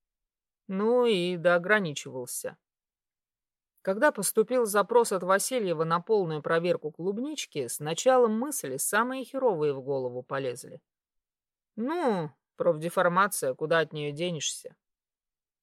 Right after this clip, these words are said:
Раз руководитель лабы интересуется одним из практикантов, значит, есть подозрение. Но затем, запустив привычную процедуру, начал аккуратно выяснять причины.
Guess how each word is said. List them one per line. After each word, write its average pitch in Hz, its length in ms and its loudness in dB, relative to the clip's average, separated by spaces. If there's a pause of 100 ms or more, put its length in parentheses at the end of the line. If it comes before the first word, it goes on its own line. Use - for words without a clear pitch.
(160)
Раз 208 360 6
руководитель 190 760 2
лабы 160 540 2
интересуется 156 840 -4
одним 156 280 -2
из 143 100 -10
практикантов, 262 840 -2
значит, 196 520 0
есть 165 320 -4
подозрение. 147 840 -4 (1300)
Но 285 200 -2
затем, 208 500 2
запустив 180 480 -6
привычную 175 580 -6
процедуру, 220 640 -4
начал 233 320 0
аккуратно 185 540 2
выяснять 175 480 -4
причины. 185 640 -10